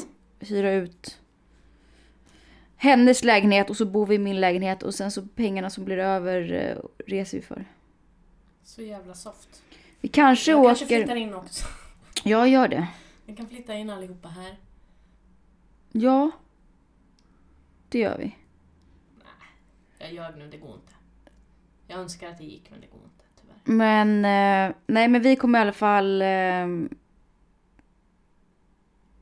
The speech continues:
Speaker 1: hur ser det ut? Alltså, typ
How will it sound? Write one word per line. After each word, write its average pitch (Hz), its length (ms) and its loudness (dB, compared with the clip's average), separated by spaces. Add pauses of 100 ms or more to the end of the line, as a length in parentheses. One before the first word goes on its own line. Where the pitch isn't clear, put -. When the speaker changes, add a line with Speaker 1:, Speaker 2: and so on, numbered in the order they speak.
(120)
Speaker 1:
hur 220 80 -10
ser 220 140 -8
det 214 100 0
ut? - 520 -8 (2000)
Alltså, 226 260 -4
typ 220 520 -4